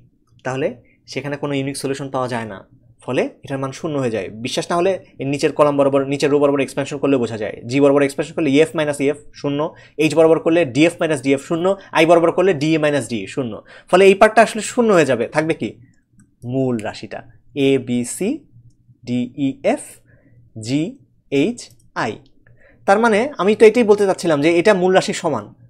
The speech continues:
এরকম যদি এক্সপ্যানশন করাও যায়, এই, এরকম যদি অপারেশন করাও যায়, আর ওয়ান ড্যাশ equal to আর ওয়ান minus R two, তাহলে শেষ পর্যন্ত কি পাওয়া যায়? মূল রাশিটার, শেষ পর্যন্ত মূল রাশিটাই পাওয়া যায়। কারণ কি? কারণ হচ্ছে এই যে এই জিনিসটা, শেষ পর্যন্ত আমরা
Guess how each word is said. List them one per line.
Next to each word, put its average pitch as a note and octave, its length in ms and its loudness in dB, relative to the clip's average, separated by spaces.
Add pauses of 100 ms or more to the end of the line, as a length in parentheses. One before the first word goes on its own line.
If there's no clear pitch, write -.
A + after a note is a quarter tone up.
(180)
এরকম D#3+ 260 -2
যদি F3 120 2
এক্সপ্যানশন F#3 420 -4
করাও G#3 260 6
যায়, D3 140 6 (200)
এই, C#3 80 4 (300)
এরকম D#3 200 -2 (100)
যদি G3 140 0 (220)
অপারেশন F#3 360 2
করাও G#3+ 220 4
যায়, D3+ 140 4 (100)
আর C#3+ 100 2
ওয়ান D#3+ 140 2
ড্যাশ D#3 180 4
equal E3+ 200 0
to F#3 100 4
আর D3 80 6
ওয়ান D3+ 140 4
minus D3+ 280 -2
R C#3+ 120 -8
two, F3 120 4 (680)
তাহলে F#3 220 4 (320)
শেষ G3 160 -2
পর্যন্ত A3 240 0 (160)
কি A#3 140 0
পাওয়া D3 180 4
যায়? G#2+ 120 0 (200)
মূল F#3+ 140 0 (100)
রাশিটার, E3 360 0 (840)
শেষ F#3+ 140 -6
পর্যন্ত A3 220 0
মূল G#3+ 160 4
রাশিটাই G#3+ 300 0
পাওয়া F#3+ 180 6
যায়। G#2 120 -4 (540)
কারণ F#3 220 6
কি? D4 80 2 (100)
কারণ F#3 180 4
হচ্ছে F#3 180 -2
এই E3 60 0
যে F3 60 2 (100)
এই D#3+ 120 6
জিনিসটা, C3+ 280 -2 (420)
শেষ D3+ 180 -2
পর্যন্ত F#3 320 -2
আমরা F#3 140 6